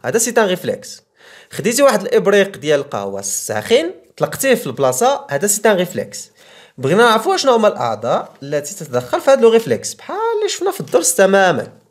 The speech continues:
غنديرو هاد التجارب هادو. Les conditions de l'expérience et les résultats sont indiqués au niveau du tableau. Donc, عندي conditions,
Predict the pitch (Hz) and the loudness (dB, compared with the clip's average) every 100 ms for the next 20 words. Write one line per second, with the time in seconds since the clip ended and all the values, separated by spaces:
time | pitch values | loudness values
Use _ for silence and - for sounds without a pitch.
0 | _ _ - - - _ 117 120 170 269 | _ _ -20 -20 -20 _ -10 -2 2 2
1 | - 202 156 151 120 113 156 262 - 156 | 4 2 4 4 4 2 2 2 0 0
2 | 180 185 226 185 226 185 175 170 - 156 | 0 4 4 4 2 2 0 -2 -2 0
3 | 165 247 175 202 185 165 127 131 170 226 | 2 0 -2 0 0 0 0 0 4 2
4 | 269 - - - - 180 - 160 156 131 | 2 -12 -20 -8 0 0 0 -4 -4 -4
5 | 226 220 170 156 220 156 208 - _ - | -2 0 -2 -4 -4 -6 -8 -14 _ 0
6 | 123 101 - _ _ _ _ 127 127 113 | 0 -2 -14 _ _ _ _ -2 0 -2
7 | 120 - 120 120 - 220 | -4 -2 -2 0 2 2